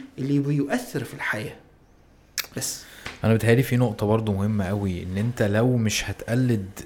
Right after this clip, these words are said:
Speaker 2: النبي صلى الله عليه وسلم، لو مش هتقلد
Speaker 1: صلى الله عليه
Speaker 2: المسلمين،
Speaker 1: وسلم.
Speaker 2: فأنت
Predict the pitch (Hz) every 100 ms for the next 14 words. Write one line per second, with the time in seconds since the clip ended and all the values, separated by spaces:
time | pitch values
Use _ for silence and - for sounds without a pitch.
0 | - - - 101 104 117 110 - 95 -
1 | 98 104 95 92 95 - 98 107 95 92
2 | 120 101 95 101 110 98 - - - -
3 | _ _ - - - 120 127 127 120 113
4 | -